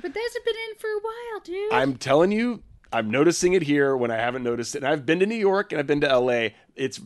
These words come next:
Speaker 2: it's very pronounced here.
Speaker 1: Yeah,
Speaker 2: Very
Speaker 1: the
Speaker 2: pronounced.
Speaker 1: pants are very short.
Speaker 2: Very pronounced. They're, they, and then on the women's side, somehow we have gotten in a hot tub time machine and gone back to the nineteen eighties,
Speaker 1: <laughs>
Speaker 2: and everyone's wearing Guess jeans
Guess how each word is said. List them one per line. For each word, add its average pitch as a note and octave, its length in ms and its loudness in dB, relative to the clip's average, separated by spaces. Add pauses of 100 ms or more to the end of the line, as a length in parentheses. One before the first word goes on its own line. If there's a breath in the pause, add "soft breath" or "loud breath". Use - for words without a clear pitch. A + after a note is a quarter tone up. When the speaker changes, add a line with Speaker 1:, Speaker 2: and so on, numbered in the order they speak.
(140)
Speaker 2:
it's B2+ 180 -4
very C3+ 380 6
pronounced A2 500 -2
here. E2+ 240 -14 (180)
Speaker 1:
Yeah, A#2 120 -2
Speaker 2:
Very A#2+ 100 2
Speaker 1:
the A2+ 40 2
Speaker 2:
pronounced. A2+ 200 -2
Speaker 1:
pants A#3 180 -8
are G#3+ 80 -6
very F3 240 -8
short. A2 380 -14
Speaker 2:
Very C#3 340 4
pronounced. A2 640 -4
They're, B2+ 260 2
they, A#2 320 -2 (220)
and C#3 180 2
then D3+ 140 4
on C#3+ 180 4
the C#3+ 100 6
women's C#4 380 4
side, A2+ 420 0 (680 soft breath)
somehow A#3+ 960 4
we C3+ 280 -4
have E3+ 220 0 (380)
gotten G3 320 2
in G3 80 4
a F3 100 4
hot E3 280 2
tub E3 220 -2
time F3 280 0
machine C#3+ 420 -2
and B2 220 -4
gone C3+ 240 2
back D3 220 4
to C#3+ 80 -6
the C3+ 100 0
nineteen B2 460 -2
eighties, A2+ 500 0 (220 soft breath)
Speaker 1:
<laughs> - 240 -16
Speaker 2:
and C3+ 160 -2
everyone's A3 640 4
wearing D#3 540 2
Guess D3+ 340 0
jeans C#3 560 -4